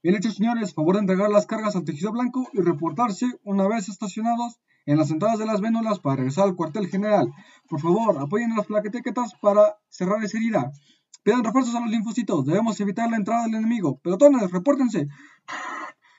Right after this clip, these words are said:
Señor, nos hemos encontrado en la segunda vuelta, rumbo al cerebro por las carótidas comunes. Tenemos un grupo de avanzada por la división de la carótida interna y externa para irrigar el cerebro. Recibido, señores. Sigan abasteciendo la cabeza. No podemos permitirnos dolores de cabeza en este momento.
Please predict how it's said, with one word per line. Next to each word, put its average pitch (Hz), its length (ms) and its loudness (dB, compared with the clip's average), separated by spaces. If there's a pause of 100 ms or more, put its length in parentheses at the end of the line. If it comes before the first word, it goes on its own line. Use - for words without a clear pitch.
(140)
Señor, 156 420 6
nos 139 140 -2
hemos 180 160 6
encontrado 180 480 4 (220)
en 165 280 0
la 160 80 2
segunda 175 320 0
vuelta, 196 320 2 (140)
rumbo 147 240 2
al 151 80 2
cerebro 185 380 0
por 170 100 -2
las 151 140 0
carótidas 190 420 0
comunes. 208 460 0 (320)
Tenemos 208 320 2
un 226 80 0
grupo 226 240 -2
de 214 80 -2
avanzada 208 340 0
por 202 160 -2
la 196 80 0
división 190 320 -2
de 214 80 -4
la 208 140 0
carótida 208 360 -4
interna 208 380 -2
y 190 60 2
externa 196 480 0
para 156 160 -2
irrigar 151 320 2
el 196 100 -4
cerebro. 190 460 -2 (1700)
Recibido, 220 400 6
señores. 208 480 2
Sigan 254 220 2
abasteciendo 240 440 2
la 233 80 -2
cabeza. 240 320 -2
No 180 120 0
podemos 254 300 4
permitirnos 180 560 0
dolores 185 260 2
de 190 80 0
cabeza 208 280 0
en 220 60 2
este 214 180 -2
momento. 208 420 -2